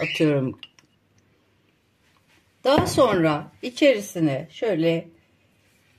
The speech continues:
bir tatlı kaşığı kimyon, iki tatlı kaşığı kekik, bir çay kaşığı karabiber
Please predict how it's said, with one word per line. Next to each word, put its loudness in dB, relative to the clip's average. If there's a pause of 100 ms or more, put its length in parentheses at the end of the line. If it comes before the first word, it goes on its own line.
bir 6
tatlı 0
kaşığı 0
kimyon, 2 (880)
iki -4
tatlı 0
kaşığı 0
kekik, -4 (760)
bir 4
çay 0
kaşığı 0
karabiber 0